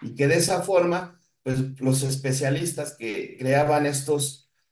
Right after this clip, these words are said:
estos documentos o estas grafías,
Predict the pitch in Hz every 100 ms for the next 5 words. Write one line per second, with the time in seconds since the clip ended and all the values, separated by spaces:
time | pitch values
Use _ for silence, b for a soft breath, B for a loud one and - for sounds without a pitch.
0 | _ _ 131 139 170 151 156 156 156 165
1 | 170 147 135 143 143 - 160 170 175 175
2 | 170 - -